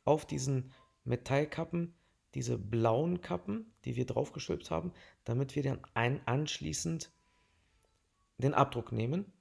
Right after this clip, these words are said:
Und diese blauen Kappen bleiben dann im Abdruck stecken. Das sieht dann folgendermaßen aus. Man sieht diese vier blauen Kappen, der Abdruck. Und mit diesem Abdruck fertigt der Zahntechniker das Meistermodell an.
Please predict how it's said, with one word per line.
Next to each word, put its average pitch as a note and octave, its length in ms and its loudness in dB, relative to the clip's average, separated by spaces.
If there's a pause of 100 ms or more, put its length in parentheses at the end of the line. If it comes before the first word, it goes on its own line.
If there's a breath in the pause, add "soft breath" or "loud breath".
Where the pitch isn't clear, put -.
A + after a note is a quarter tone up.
(320 soft breath)
Und B2+ 160 0
diese E3 180 2
blauen C#3+ 380 2
Kappen D3+ 380 -2
bleiben C#3+ 340 2
dann D3 260 2
im B2+ 160 -2
Abdruck C#3+ 520 0 (340 soft breath)
stecken. - 400 0 (920)
Das A2+ 160 -6
sieht A#2+ 120 -6
dann A#2+ 160 0
folgendermaßen E3+ 600 0
aus. D3+ 140 -4
Man C3 140 0
sieht C2+ 120 -8
diese B1+ 160 -4
vier - 260 -2
blauen A1+ 300 0
Kappen, F#3 340 -4 (800 soft breath)
der A#2+ 200 -2
Abdruck. - 560 -4 (720 soft breath)
Und C3+ 400 0 (840)
mit C#3 260 2
diesem D#3 420 0
Abdruck D3 560 0 (100)
fertigt C3+ 460 0
der C3 140 2
Zahntechniker C3 580 -2
das A2 160 0
Meistermodell B2 600 0
an. D#3 280 -4